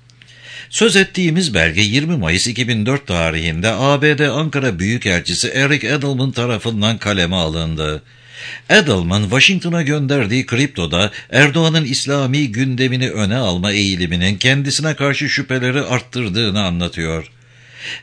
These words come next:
Erdoğan'ın belgenin yazıldığı tarihte beklenmedik bir şekilde gündemine aldığı,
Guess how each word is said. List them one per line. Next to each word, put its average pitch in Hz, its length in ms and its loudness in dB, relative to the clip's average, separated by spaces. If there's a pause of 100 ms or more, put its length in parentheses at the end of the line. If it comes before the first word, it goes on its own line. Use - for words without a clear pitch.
Erdoğan'ın 175 600 6
belgenin 147 380 2
yazıldığı 131 640 0
tarihte 87 580 0
beklenmedik 123 680 2
bir 92 140 0
şekilde 90 440 0
gündemine 104 560 -2
aldığı, 87 640 0